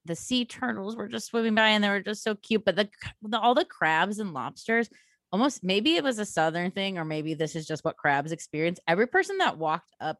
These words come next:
to this, like, Japanese spider crab or these really intense, cool crabs was like,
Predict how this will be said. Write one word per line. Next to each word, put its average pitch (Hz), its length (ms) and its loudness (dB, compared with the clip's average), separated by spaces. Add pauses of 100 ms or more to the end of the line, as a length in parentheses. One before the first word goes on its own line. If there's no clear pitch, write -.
to 165 300 -2 (320)
this, 175 280 -4
like, 165 220 2
Japanese 165 500 0
spider 147 400 0
crab 170 420 2
or 156 120 -4
these 151 240 -12
really 170 240 2
intense, 156 460 -2
cool 160 320 -2
crabs 156 460 -2
was 151 140 -2
like, 143 160 -4